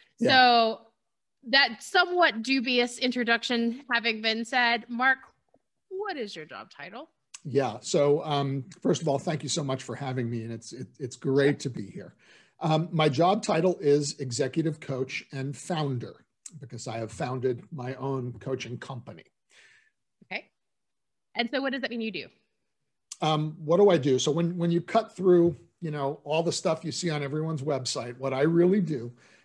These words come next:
Speaker 1: is that I work with mostly senior leaders in all variety of companies to help them build skills for one or two use cases. One is because the company is preparing them,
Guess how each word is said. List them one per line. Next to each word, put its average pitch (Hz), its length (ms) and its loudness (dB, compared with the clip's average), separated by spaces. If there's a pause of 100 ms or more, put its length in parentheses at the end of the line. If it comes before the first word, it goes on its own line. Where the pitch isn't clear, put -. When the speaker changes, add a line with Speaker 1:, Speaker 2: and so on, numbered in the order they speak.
Speaker 1:
is 139 420 4
that 151 140 2
I 139 180 4
work 143 560 2
with 160 420 -2
mostly 226 520 2
senior 175 480 2
leaders 139 560 -2 (480)
in 143 760 -2 (220)
all 170 240 6
variety 170 480 6
of 175 140 2
companies 123 640 -6 (400)
to 151 200 2
help 165 260 2
them 185 140 6
build 170 260 8
skills 143 500 4
for 139 540 2
one 151 680 -2
or 180 100 4
two 175 180 4
use 139 260 -2
cases. 107 420 -10
One 170 520 2
is 143 360 4
because 135 580 -4
the 131 100 -10
company 143 680 -4 (720)
is 139 140 -2
preparing 175 580 4
them, 135 300 -2